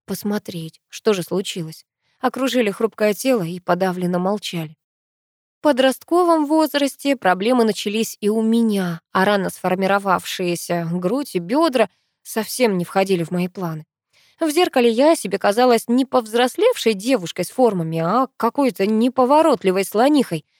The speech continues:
Так началась моя борьба с лишним весом.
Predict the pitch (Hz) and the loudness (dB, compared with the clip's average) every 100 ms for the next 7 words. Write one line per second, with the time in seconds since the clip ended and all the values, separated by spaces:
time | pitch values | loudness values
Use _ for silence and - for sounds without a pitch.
0 | _ _ _ _ - 370 - 254 - 220 | _ _ _ _ 0 2 2 0 2 2
1 | 254 233 226 214 185 185 214 339 370 - | 2 2 2 4 2 2 4 4 4 0
2 | 185 233 - 226 220 170 175 165 160 - | -2 0 0 0 0 -2 -4 -4 -6 -6
3 | 165 | -8